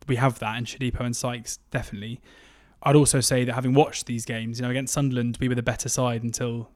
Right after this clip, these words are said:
um, until half time, where then we had the man sent off and it all went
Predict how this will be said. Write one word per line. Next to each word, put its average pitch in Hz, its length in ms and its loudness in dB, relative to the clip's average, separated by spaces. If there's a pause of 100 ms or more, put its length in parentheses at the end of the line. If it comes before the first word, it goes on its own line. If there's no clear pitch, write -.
um, 120 340 -6
until 123 280 -4
half 120 200 -2
time, 120 520 -4
where 123 260 -4
then 120 320 -4
we 123 60 -4
had 123 100 -2
the 127 40 -4
man 120 200 -2
sent 123 160 -6
off 123 160 -6
and 131 100 -6
it 120 40 -6
all 123 80 -4
went 123 180 -4